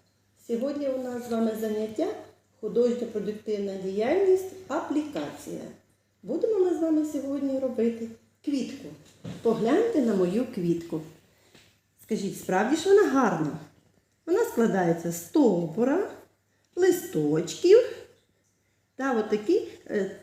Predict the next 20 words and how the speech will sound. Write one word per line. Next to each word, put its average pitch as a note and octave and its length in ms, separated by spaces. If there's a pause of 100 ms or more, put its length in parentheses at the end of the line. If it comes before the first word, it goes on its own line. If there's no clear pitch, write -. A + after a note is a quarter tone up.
(140)
веселка, G3+ 760
квітка-веселка C4+ 920
з - 40
таких - 360
сіми B3 600 (480)
кольорів. D4+ 680 (720)
Зараз D4+ 460
я C#4 60
вам C4 160
покажу, C4 440 (640)
як C#4+ 360
ми C4 80
будемо B3 460
її F3+ 520 (300)
робити. D#3 500 (520)
Є F4 260 (160)
у B3+ 80
мене F#3 480 (720)
сім F#4 340
смужок. F3 580